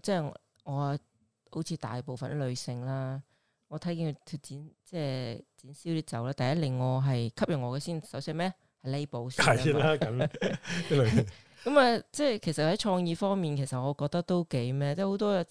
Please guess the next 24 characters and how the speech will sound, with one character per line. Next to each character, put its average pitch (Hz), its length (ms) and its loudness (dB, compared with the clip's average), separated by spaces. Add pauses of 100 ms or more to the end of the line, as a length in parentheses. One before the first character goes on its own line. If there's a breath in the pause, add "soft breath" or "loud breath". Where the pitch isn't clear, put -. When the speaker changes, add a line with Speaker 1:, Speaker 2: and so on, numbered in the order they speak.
(420)
Speaker 1:
有 151 160 -2
啲 185 240 -4
山 175 320 -4
水 131 240 -4
畫 147 160 -4
啊， 123 640 -4
噉 147 180 -6
啊， 131 60 -6
有 131 140 -6
啲 180 200 -6
呢， 165 180 -2
有 139 120 -2
啲， 165 220 -2 (400 soft breath)
呃， 120 260 -2
吟 110 120 -2 (140)
詩 - 360 -6
作 131 260 -6
對， 131 260 -6
即 240 100 -2
係 226 40 2
我， 175 220 0
我 190 60 -6 (160)
望 143 120 0
下 - 80 -4